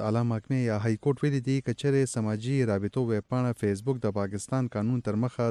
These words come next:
د سپکاوي ډک مواد نه لرې کوي، نو بیا به ګرد هیواد کې په دې بندیز لګولی شي. عدالت وړاندیز هم کړی دی چې پارلیمان د داسې قانون سازي وکړي، که چیرې څوک په چا د مذهب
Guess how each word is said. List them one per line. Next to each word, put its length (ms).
د 140
سپکاوي 500
ډک 220
مواد 320
نه 80
لرې 320
کوي، 220
نو 120
بیا 200
به 120
ګرد 280
هیواد 280
کې 240
په 140
دې 180
بندیز 380
لګولی 460
شي. 120
عدالت 440
وړاندیز 440
هم 100
کړی 340
دی 100
چې 320
پارلیمان 480
د 140
داسې 260
قانون 300
سازي 200
وکړي، 340
که 140
چیرې 300
څوک 160
په 180
چا 220
د 140
مذهب 280